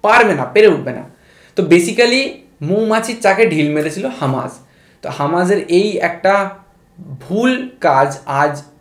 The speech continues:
প্যালেস্টাইনকে ভোগাচ্ছে। দেখো, দোষ দুটো, দুটো,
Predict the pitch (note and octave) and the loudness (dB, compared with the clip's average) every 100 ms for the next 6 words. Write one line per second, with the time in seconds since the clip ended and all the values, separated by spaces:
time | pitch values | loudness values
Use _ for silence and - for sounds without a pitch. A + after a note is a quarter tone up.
0 | _ - D#3 E3 E3+ D#3 D#3 D3+ G#3 - | _ 2 2 2 -2 -2 -2 -6 -10 -12
1 | - D3 C3+ B2+ - - - _ G3+ G#3+ | -6 -2 -2 -4 -8 -16 -18 _ 0 2
2 | D3+ B2+ C#3+ G#3 A3+ - - - _ _ | 2 0 6 8 8 4 -10 -20 _ _
3 | F#3+ F#3 F#3+ D3+ D3+ F3+ G#3 G3+ - | -4 2 2 2 -4 2 4 2 -2